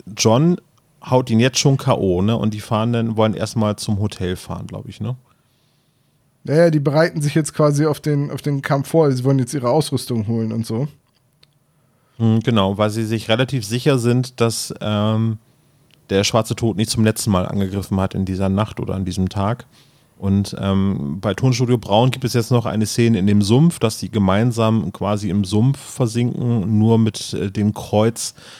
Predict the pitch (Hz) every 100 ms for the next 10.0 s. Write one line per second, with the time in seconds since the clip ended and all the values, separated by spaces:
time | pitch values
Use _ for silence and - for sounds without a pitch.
0 | - - 107 101 95 95 95 107 117 98
1 | 110 117 98 78 104 101 95 95 101 110
2 | - 120 - - 110 110 104 95 90 92
3 | 92 104 107 104 - 107 110 98 98 98
4 | 98 104 - 92 95 - - - - -
5 | _ 92 95 107 110 - - 104 95 92
6 | 92 - 107 107 - - 101 98 98 98
7 | - 101 95 92 98 98 - 120 110 -
8 | 113 117 117 - - 117 - - 107 104
9 | 107 101 - - 104 107 107 87 104